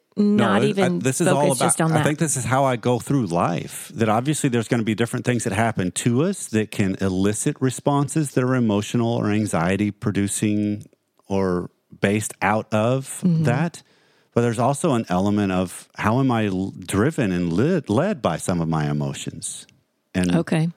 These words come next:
Speaker 1: and what I'm interested in, and even my anxieties,
Speaker 2: Mm-hmm.
Speaker 1: because there's some research out there that shows what I, what I tell myself when I'm nervous or anxious makes a huge difference in the outcome of what that anxiety produces.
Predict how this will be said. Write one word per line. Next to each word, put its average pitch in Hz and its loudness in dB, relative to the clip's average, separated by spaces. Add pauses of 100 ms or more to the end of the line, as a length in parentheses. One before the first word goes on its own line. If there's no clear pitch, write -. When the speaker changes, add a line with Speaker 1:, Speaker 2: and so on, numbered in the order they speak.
(240)
Speaker 1:
and 101 0
what 98 2
I'm 92 0
interested 92 -2
in, 82 -2
and 117 2
even 175 0
my 185 2
anxieties, 190 -2
Speaker 2:
Mm-hmm. 165 -8
Speaker 1:
because 135 -2
there's 117 0
some 113 0
research 139 0
out 147 2
there 117 2
that 101 -2
shows 135 0
what 123 0
I, 123 0 (220)
what 127 0
I 107 0
tell 147 0
myself 120 0
when 107 0
I'm 92 2
nervous 110 0
or 87 -2
anxious - -2 (500)
makes 110 0
a - -4
huge 117 -2
difference 151 -2
in 117 0
the 113 -2
outcome 117 0 (560)
of 101 -2
what 117 0
that 117 0
anxiety 110 0
produces. - -4